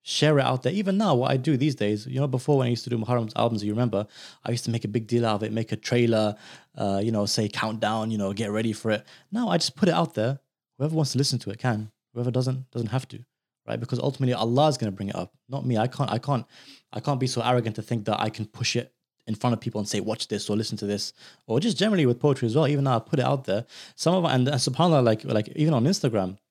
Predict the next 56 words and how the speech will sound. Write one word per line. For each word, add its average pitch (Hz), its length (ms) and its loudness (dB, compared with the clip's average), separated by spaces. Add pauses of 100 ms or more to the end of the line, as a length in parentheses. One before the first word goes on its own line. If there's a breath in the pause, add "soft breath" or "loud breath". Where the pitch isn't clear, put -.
(580)
some 151 200 2
of 151 40 6
the 135 60 4
poetry 147 340 2
that 107 120 2
I 104 60 2
really 123 200 2
don't 110 220 -2
think 117 160 -6
I 98 60 -4
should 120 160 -2
have 107 60 -4
even 101 160 -4
shared 117 440 2 (440)
goes 113 200 -2
further 120 280 2
than 107 120 0
I 101 100 2
thought 110 240 0
it 107 80 0
would. 123 240 0
And 104 140 -6
some 123 120 -2
of 113 60 -2
the - 20 -4
poetry 127 220 -2
that 101 60 0
I 98 80 -2
put 139 160 -6
a - 20 -2
lot 107 140 0
of - 40 -10
effort 156 280 0
in 101 240 -4 (340 soft breath)
doesn't 120 160 0
go 104 140 0
anywhere. 123 340 2 (480)
So, 117 400 0 (220)
so, - 260 -2
like, 113 260 -4 (220)
I, 113 160 0
the, 123 240 -4
my 143 160 4
biggest 170 400 2
lesson 113 380 2
is, 101 260 -4
is, - 180 -6
is, 104 380 -6
and 107 260 -4
the 104 40 -4
biggest 143 240 0
thing 123 120 0
I've 104 160 2
learned 107 360 2 (400 loud breath)
is 101 160 -6
that, 101 280 -2